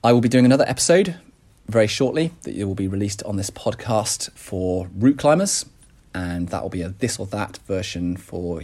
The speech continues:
you route climbers out there who've been listening. Do remember that if you are a route climber and you're bouldering, this one applies to you.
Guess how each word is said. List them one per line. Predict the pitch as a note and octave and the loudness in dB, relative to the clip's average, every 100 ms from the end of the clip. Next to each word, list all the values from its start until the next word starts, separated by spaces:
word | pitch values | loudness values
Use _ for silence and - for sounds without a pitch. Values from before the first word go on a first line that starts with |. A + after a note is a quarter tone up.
| - | -10
you | F2 | -10
route | F#2 F#2+ | -8 -10
climbers | - G2+ G2 | -8 -8 -6
out | G2 E2 | -8 -6
there | G2 F#2+ | -6 -6
who've | G2 | -8
been | G2 G2+ | -8 -6
listening. | G#2 - C3 C3 - - - - _ _ - | -4 0 0 -2 -10 -20 -20 -20 _ _ 2
Do | C3 | 4
remember | C3 C3+ D3 E3+ F3 - - | 6 4 4 0 -2 -14 -2
that | G#2 A2 - - _ | -2 -2 -8 -14 _
if | G2 G2+ - | -10 -10 -6
you | G#2 G2 - | -2 -2 -2
are | G#2+ A2+ A2 | -2 0 0
a | G2+ | 0
route | G#2 - | -2 -2
climber | G#2+ G#2+ G#2+ A2+ - _ | -4 -2 -2 -6 -12 _
and | F#2+ F#2+ F#2 | -6 -4 -4
you're | F#2+ F2 | -6 0
bouldering, | G#2 G#2+ A2 A2 A2+ A2+ _ - | 2 2 2 0 -2 -6 _ -8
this | G#2 G2 - | -6 -4 -2
one | F#2+ F#2+ F#2+ G2 | -2 -2 -4 -8
applies | - G#2+ F#2+ - | -8 -4 -4 -6
to | F2+ | -4
you. | F#2+ A2 C3 | 2 4 4